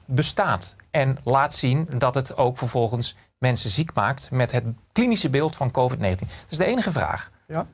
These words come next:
Speaker 1: En als dat zo is, dan hebben we
Speaker 2: Ah, die tweede is
Speaker 1: iets
Speaker 2: misschien,
Speaker 1: om,
Speaker 2: eh,
Speaker 1: om op te lossen.
Speaker 2: Die tweede heeft misschien iets meer om handen, want je moet mensen ziek gaan maken. Maar
Speaker 1: Ja.
Speaker 2: nou is het voor gezonde mensen is het een relatief mild virus. Dus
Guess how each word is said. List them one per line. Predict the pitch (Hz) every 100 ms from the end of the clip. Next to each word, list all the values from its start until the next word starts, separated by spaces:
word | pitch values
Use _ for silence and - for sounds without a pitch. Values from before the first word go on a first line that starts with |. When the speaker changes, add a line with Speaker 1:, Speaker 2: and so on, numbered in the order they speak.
| _ -
Speaker 1:
En | 156
als | 180
dat | 170 143
zo | 127
is, | 180 214 - - _ _
dan | 175
hebben | 170 151 135
we | 113 104 - _ _
Speaker 2:
Ah, | 156 143
die | 135
tweede | 165 165
is | 147
Speaker 1:
iets | - -
Speaker 2:
misschien, | 165 - 151
Speaker 1:
om, |
Speaker 2:
eh, | 151 147
Speaker 1:
om | 147
op | -
te | 165
lossen. | 123 - 131 - _ _ _ -
Speaker 2:
Die | -
tweede | 160 160
heeft | 143 151
misschien | - 151 160
iets | 131
meer | 147 156
om |
handen, | 143 160 175
want | 160
je | 143
moet | 139
mensen | 147 -
ziek | - -
gaan | -
maken. | 156 156 - 277 - _ _ -
Maar | 143 139
Speaker 1:
Ja. | 143
Speaker 2:
nou | 139 143
is |
het | 127
voor | - 139
gezonde | - 156 143 135
mensen | 143 135 143 135
is | 143
het | 143 - -
een | 139 143 135
relatief | 139 135 139
mild | 135 139 131
virus. | 147 139 165
Dus | 165 -